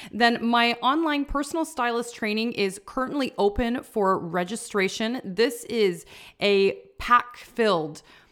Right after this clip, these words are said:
program. It is ten weeks long where you and I are gonna be hanging out for ten weeks. I have a ton of information for you on how to do wardrobe sessions,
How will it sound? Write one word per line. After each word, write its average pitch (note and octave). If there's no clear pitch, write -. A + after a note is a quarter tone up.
program. G3
It F#3
is F3+
ten B3+
weeks C4+
long A3+
where F#3+
you F#3+
and A#3
I A3+
are A3+
gonna A#3
be A#3
hanging A3
out G#3
for G#3+
ten A3
weeks. G#3
I F#3+
have G3+
a G#3+
ton A3+
of G3
information G#3
for F#3+
you E3
on F3+
how A3+
to A3+
do G#3+
wardrobe G#3+
sessions, E3+